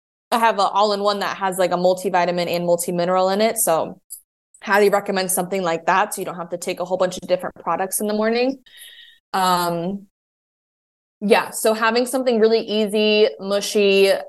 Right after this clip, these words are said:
possibly a smoothie first thing in the morning. And then you wanna save your really complex meals for lunchtime.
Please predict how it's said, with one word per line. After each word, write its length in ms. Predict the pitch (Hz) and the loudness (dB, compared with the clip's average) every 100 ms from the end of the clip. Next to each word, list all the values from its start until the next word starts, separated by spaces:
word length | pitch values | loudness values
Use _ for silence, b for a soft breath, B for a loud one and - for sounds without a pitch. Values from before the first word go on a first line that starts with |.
| - - | -16 -4
possibly 500 | 202 196 214 202 185 | -2 0 2 4 2
a 40 | |
smoothie 500 | 185 202 202 190 190 | 0 2 2 2 0
first 260 | 185 190 - | 0 0 2
thing 160 | 208 196 | 0 2
in 80 | |
the 80 | 185 | 2
morning. 440 | 180 180 185 214 233 | 2 2 2 2 0
And 160 | 208 | 2
then 120 | 208 214 | 2 4
you 100 | 226 | 2
wanna 240 | 226 302 | 2 -2
save 380 | 302 269 254 240 | 0 2 2 0
your 560 | 226 220 202 202 202 _ _ - | 2 2 4 0 -2 _ _ -2
really 280 | 202 247 240 | 2 4 2
complex 760 | - 190 190 220 285 285 285 | -2 -6 -4 -4 0 0 0
meals 480 | 285 294 302 330 311 | -2 2 2 2 0
for 200 | - 214 | 0 2
lunchtime. 760 | 202 185 190 - 170 117 - | 2 0 -2 -6 -8 -8 -14